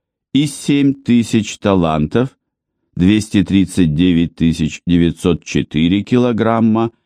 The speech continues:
чистого серебра. Уже по этим цифрам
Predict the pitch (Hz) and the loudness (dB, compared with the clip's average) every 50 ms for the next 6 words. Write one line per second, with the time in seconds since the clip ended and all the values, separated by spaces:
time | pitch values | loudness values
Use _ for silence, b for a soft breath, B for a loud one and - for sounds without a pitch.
0 | _ _ _ _ _ _ _ _ _ - - 92 92 87 - - - 95 90 92 | _ _ _ _ _ _ _ _ _ -2 0 0 0 0 -2 -4 -2 0 0 0
1 | 90 90 - 90 82 80 80 65 - 52 - - - _ _ _ _ _ _ _ | 0 0 0 0 2 2 0 0 -2 -6 -10 -10 -14 _ _ _ _ _ _ _
2 | _ _ _ _ _ _ _ _ _ _ _ _ _ _ _ _ - 120 123 110 | _ _ _ _ _ _ _ _ _ _ _ _ _ _ _ _ 2 2 2 2
3 | 120 139 143 131 - 151 139 139 147 147 139 - 147 143 139 - - - 107 127 | 2 0 -2 -2 -2 0 0 0 0 0 0 0 2 0 0 0 0 0 2 2
4 | 139 - - 151 151 131 110 - | 2 0 0 0 0 0 -2 -4